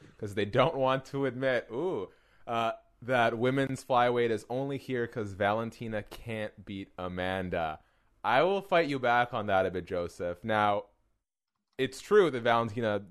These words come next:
did not beat Amanda, although those fights were both tremendously close. Keep in mind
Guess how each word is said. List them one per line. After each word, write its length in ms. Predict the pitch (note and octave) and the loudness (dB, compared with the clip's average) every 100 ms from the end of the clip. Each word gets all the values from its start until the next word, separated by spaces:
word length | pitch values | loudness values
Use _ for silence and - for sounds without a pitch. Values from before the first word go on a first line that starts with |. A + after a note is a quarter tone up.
| G#2 _ - | -20 _ 2
did 200 | A2 G#2+ | 2 4
not 340 | G#2+ G2+ E2 | 2 2 0
beat 260 | G2+ F#2 - | -6 -6 -6
Amanda, 560 | F2+ E2+ E2 E2+ G#2 A#2+ _ | -8 -6 -6 -8 -8 -12 _
although 240 | F2 G2 F#2 | -4 -2 0
those 180 | F2+ | 0
fights 260 | - F#2+ - | 0 -2 -2
were 80 | F#2+ | -2
both 240 | G2 F#2 | -2 -4
tremendously 520 | - G2+ G#2 F#2 E2 | -4 -4 -4 -4 -8
close. 360 | E2 F2+ E2+ - _ _ _ _ _ - | -6 -6 -6 -12 _ _ _ _ _ -8
Keep 180 | G#3 G#3+ | -6 -2
in 80 | F3+ | 2
mind 360 | D#3+ G#2+ E2+ | 2 2 -2